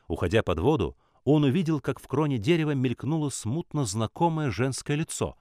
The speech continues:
Он снова вскочил на ноги, уже внутри туннеля, и ухватился за прутья решётки, но сколько ни вглядывался, ничего не смог увидеть, кроме ярко-зелёной листвы. «Кажется,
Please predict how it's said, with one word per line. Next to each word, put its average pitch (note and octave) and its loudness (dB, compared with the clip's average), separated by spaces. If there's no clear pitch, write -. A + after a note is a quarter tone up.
Он F2 -4
снова A#2+ -2
вскочил F#2 -6
на G#2 0
ноги, D#3 -4
уже B2+ 0
внутри A2 -2
туннеля, D3 -2
и A2 4
ухватился D3+ 2
за B2+ 0
прутья C#3+ 0
решётки, E3+ 0
но C#3 0
сколько D3+ -2
ни B2 0
вглядывался, F3 2
ничего E3+ 2
не E3 0
смог C#3 -2
увидеть, D3+ -2
кроме B2 0
ярко-зелёной A#2+ -2
листвы. F#2 -6
«Кажется, G2+ -4